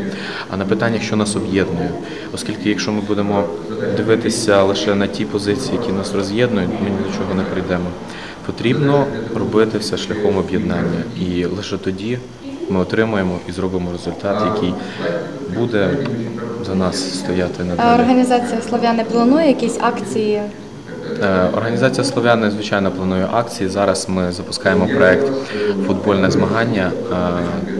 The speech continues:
Speaker 1: будуть запрошені всі наші житомирські команди, які приймуть участь в цьому змаганні. Зараз у нас іде процес підготовки, і я впевнений, що це є один з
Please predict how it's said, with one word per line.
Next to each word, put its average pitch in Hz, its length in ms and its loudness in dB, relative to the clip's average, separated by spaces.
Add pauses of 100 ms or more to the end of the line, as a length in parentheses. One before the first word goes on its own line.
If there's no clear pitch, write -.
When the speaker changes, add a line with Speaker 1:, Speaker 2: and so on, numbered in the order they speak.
(440)
Speaker 1:
будуть 95 180 -2
запрошені 90 540 0
всі - 340 -2
наші 85 260 -4
житомирські - 480 -4
команди, 95 380 0
які 87 180 -2
приймуть 87 400 -2
участь - 260 -4
в - 60 -10
цьому 90 240 -2 (600)
змаганні. 87 500 -2
Зараз 90 500 -2
у 90 40 -2
нас 87 180 -4
іде 87 140 -4
процес 92 340 -6
підготовки, - 720 -2
і 90 360 -2
я 92 60 0
впевнений, 92 500 0
що - 200 -2 (160)
це 196 180 6
є 98 120 8
один 95 320 6
з 98 300 2